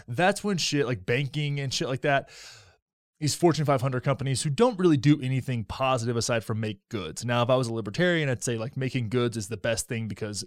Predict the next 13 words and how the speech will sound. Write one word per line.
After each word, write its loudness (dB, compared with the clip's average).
the, -8
the, -8
the -6
entire -2
world, 0
um, -2
it -6
revolves 0
around 0
people -2
needing -4
more -2
shit. -6